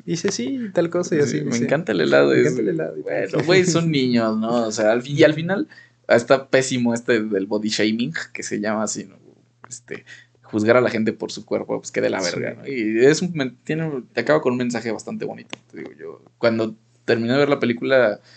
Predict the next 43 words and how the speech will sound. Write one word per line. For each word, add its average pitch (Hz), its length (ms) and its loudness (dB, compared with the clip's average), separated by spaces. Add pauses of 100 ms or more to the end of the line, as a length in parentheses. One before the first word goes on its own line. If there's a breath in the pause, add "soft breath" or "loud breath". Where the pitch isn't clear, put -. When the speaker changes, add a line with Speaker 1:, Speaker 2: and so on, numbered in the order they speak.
(280 soft breath)
Speaker 2:
me, 95 260 -6
me 107 140 0
di 110 80 2
cuenta 113 260 0
que 85 140 -6
me 101 180 -10
gustó 104 240 -6
más 123 220 2
que 107 160 -12
cuando, 101 420 -4 (180)
que 117 100 -2
la 113 80 2
última 135 240 2
<laughs> 107 60 4
vez - 200 4
que 139 120 0
la 113 160 2
vi, 123 220 -2
¿no? 120 260 -8 (140)
Porque, 92 340 -20 (880 loud breath)
pues, 117 120 0
bueno, 131 180 6
ya 123 220 8
te 123 80 2
das 117 160 2
cuenta, 110 340 -2
¿no? 104 200 -6
De, 71 220 -8 (400)
del, 95 520 -8
del, 90 360 -8 (140)
los 104 500 -4
problemas 117 460 0
que 127 80 -4
tienen 120 240 -2
los 113 100 -6
personajes 110 640 -10 (500 loud breath)
y - 160 -8
cómo 107 440 -2
se 98 120 -8
resuelve 98 520 -8
todo 90 260 -12
al 95 80 -16
final, 92 400 -18